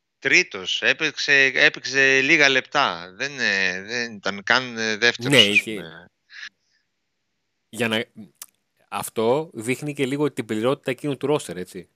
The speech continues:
Speaker 2: τη σεζόν του Double. Δηλαδή ήταν τρίτος ο Μίσιτς.
Speaker 1: Ε, βέβαια.
Speaker 2: Και δεύτερος, και δεύτερος, ο Ολιβέηρα. Δεύτερος. Γιατί Μαουρίσιο Σάχοφ τους έδαινε στα μάτια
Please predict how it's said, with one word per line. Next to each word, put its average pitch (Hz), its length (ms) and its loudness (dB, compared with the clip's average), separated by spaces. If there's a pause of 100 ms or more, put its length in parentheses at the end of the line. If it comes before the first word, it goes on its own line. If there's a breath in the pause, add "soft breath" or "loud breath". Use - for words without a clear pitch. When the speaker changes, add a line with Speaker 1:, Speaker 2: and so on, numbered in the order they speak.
(180)
Speaker 2:
τη 98 80 -12
σεζόν 107 300 -8
του 110 120 -12
Double. 104 220 -2 (300)
Δηλαδή 90 180 -12
ήταν 104 200 -6
τρίτος - 300 -8
ο 110 40 -4
Μίσιτς. - 380 -10 (960)
Speaker 1:
Ε, 95 120 -12
βέβαια. 90 440 -2 (400)
Speaker 2:
Και 113 120 -4
δεύτερος, 131 440 0 (120)
και 113 140 -2
δεύτερος, 127 560 0 (360)
ο 117 100 2
Ολιβέηρα. 110 600 2 (180)
Δεύτερος. 120 440 -2 (180)
Γιατί 127 360 0
Μαουρίσιο 123 420 0
Σάχοφ 139 400 0
τους - 200 -8
έδαινε 135 280 2
στα 110 160 2
μάτια 127 480 0